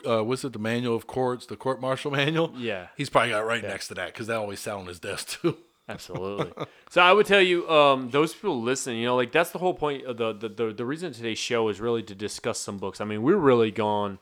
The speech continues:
Speaker 2: goodness, we've gone an hour and a half. Did you know that?
Speaker 1: Yes.
Speaker 2: It's past your bedtime, buddy.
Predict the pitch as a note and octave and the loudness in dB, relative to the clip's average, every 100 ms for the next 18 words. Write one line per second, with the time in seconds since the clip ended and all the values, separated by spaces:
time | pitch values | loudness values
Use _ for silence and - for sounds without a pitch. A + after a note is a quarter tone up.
0 | _ _ - _ - C3 G2+ C3 C3+ F#2 | _ _ -20 _ -12 -10 -10 -10 -8 -8
1 | F#2 F#2+ G2 G2 G2 F2 F#2 G2 B2+ B2+ | -6 -6 -6 -6 -8 -8 -14 -14 -10 -8
2 | C3+ D3+ _ _ A2+ C3+ G#2 A2+ - _ | -10 -12 _ _ -4 -2 -2 -6 -10 _
3 | - B2+ - G2+ G2+ G2 F#2 E2+ E2+ | 0 0 0 -4 -4 -4 -10 -10 -12